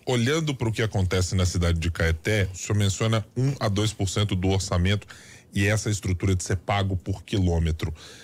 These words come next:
Se o governo federal participasse, eh, ou o governo do estado participasse, que tipo de ampliação seria possível? Porque esse é um problema que as cidades maiores têm, de dizer, "Nós temos um volume muito maior de pessoas, um volume muito maior de ônibus,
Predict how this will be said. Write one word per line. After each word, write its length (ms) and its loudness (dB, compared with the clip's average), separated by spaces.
Se 180 -6
o 40 0
governo 280 2
federal 560 0
participasse, 960 -6
eh, 240 0
ou 280 0
o 60 -2
governo 320 2
do 80 0
estado 540 -2
participasse, 880 -4
que 100 -2
tipo 240 -2
de 100 2
ampliação 540 0
seria 260 -2
possível? 380 0
Porque 300 -4
esse 260 0
é 60 -2
um 60 -4
problema 340 -2
que 100 -2
as 60 -2
cidades 320 0
maiores 420 2
têm, 260 0
de 120 -2
dizer, 260 2
"Nós 140 0
temos 180 0
um 100 2
volume 300 2
muito 320 2
maior 300 0
de 100 -2
pessoas, 520 0
um 60 2
volume 280 0
muito 360 2
maior 300 2
de 100 -2
ônibus, 300 -2